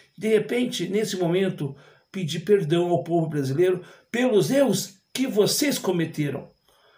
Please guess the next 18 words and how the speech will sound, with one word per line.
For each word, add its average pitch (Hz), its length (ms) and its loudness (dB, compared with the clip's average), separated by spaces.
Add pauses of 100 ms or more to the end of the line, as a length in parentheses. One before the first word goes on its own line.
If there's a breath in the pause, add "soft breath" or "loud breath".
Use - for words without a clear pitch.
(120)
Porque 156 260 0
é 185 40 6
muito 208 320 -2
fácil 185 460 0
apontar 160 460 2
o 147 60 0
dedo 151 340 0
pros 160 240 -6
outros, 165 600 -4 (460 soft breath)
mas 170 260 -2
ficar 165 440 2
no 151 120 2
vitimismo 185 920 -2 (720)
e 165 440 -4
no 165 220 -2
blá 208 220 4
blá 214 220 4
blá. 156 460 0